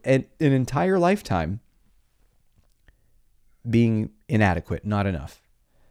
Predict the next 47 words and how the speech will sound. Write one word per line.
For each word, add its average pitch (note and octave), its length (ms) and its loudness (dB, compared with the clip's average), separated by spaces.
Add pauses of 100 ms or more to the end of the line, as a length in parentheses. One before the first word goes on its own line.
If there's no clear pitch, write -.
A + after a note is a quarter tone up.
(1600)
From G2 260 -2
f-, - 200 -16
season D3+ 480 2
of B2 120 2
life, A2+ 280 2
stage A#2+ 380 4
of G#2 100 2
life G2 240 2
to G2 100 -10
stage G2+ 280 0
of G2 60 0
life, F#2 220 0
and G#2 220 0
not C#3 280 0
miss G#2 240 -4
a F2 60 -2
beat, D3+ 320 0
not C#3+ 180 -2
have C#3 280 -2
any E3+ 240 -2
moment C#3+ 360 0
you're G#2 160 -2
like, F#2+ 240 -4
"Wait G#3+ 360 -6
a F2+ 80 -2
minute. E2+ 840 -4 (1400)
When G3 380 0
do G3 160 6
I F3+ 120 4
get G3 280 2
to D#3 100 4
be E3+ 260 4
enough? A2 760 -2 (300)
Why, - 260 2 (220)
why - 240 -10
does - 180 -4
this - 240 -10
just - 280 -8
go G3 200 4
on C4 220 4
forever? G#3+ 600 0
This C#4 220 -2
<laughs> - 60 -6
doesn't - 400 -4
seem A3+ 300 -2
very D3 260 2
good." - 380 -4